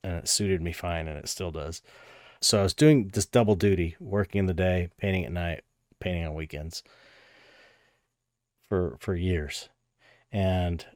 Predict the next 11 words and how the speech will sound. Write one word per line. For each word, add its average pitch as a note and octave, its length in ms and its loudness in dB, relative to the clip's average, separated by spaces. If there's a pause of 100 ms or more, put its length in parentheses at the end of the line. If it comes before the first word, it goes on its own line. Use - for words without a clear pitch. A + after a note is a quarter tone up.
(140)
I C3+ 120 8
would C3 280 6
sometimes C3+ 560 4
go A2 580 6
on G#2+ 140 0
my G2+ 120 4
lunch B2+ 300 4
break G#2 360 2 (260)
at G#2 160 -2
Rick G2+ 280 0
Baker's G#2+ 680 2